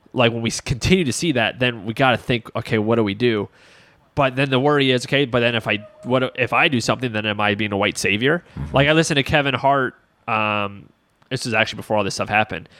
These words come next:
Speaker 1: and he, one thing, one great thing he started doing because of who he is, because of where he came from, he,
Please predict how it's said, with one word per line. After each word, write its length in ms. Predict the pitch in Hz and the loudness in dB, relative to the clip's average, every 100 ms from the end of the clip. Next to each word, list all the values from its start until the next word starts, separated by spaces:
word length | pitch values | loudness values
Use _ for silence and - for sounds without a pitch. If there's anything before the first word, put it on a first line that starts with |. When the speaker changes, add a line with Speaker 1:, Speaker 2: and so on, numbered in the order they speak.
| - | -12
Speaker 1:
and 120 | 113 | -10
he, 420 | 113 131 143 139 - 123 - | -2 2 2 0 -6 -20 -2
one 200 | 135 139 | -2 0
thing, 200 | 135 123 | -2 -2
one 140 | 143 | -4
great 200 | 139 139 | 0 -2
thing 140 | 143 113 | -2 -2
he 160 | 143 | -2
started 300 | - 131 117 | 2 4 4
doing 360 | 113 110 120 143 _ - - _ - - | 4 2 0 -4 _ -20 -20 _ -20 -12
because 520 | 127 117 - 160 156 135 | -8 -6 0 4 4 2
of 100 | 104 | 2
who 200 | 147 139 | 4 4
he 140 | 180 | 4
is, 320 | 113 110 - - | 2 0 -8 -12
because 240 | 147 - 117 | -8 -2 0
of 60 | |
where 160 | 110 117 | 2 0
he 60 | 147 | 2
came 260 | 185 180 | 2 0
from, 320 | - 107 101 | 0 -4 -4
he, 240 | 120 131 | -4 -2